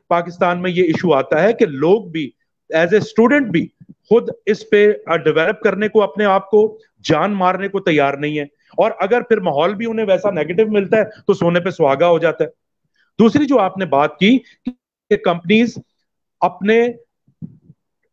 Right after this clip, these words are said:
resources के जरिए मुख्तलिफ university के स्टूडेंट से राब्ता करती हैं,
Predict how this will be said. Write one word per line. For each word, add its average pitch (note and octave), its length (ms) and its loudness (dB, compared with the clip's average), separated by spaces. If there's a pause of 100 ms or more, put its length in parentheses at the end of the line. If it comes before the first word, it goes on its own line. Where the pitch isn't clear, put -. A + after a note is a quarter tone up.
(280)
resources A3+ 480 2
के G3+ 120 2
जरिए D#3+ 360 2
मुख्तलिफ G3+ 380 -4
university E3+ 460 0
के A3 100 0
स्टूडेंट F#3 320 -2
से F#3 100 2
राब्ता D#3+ 280 0
करती C3+ 380 -4
हैं, - 340 -12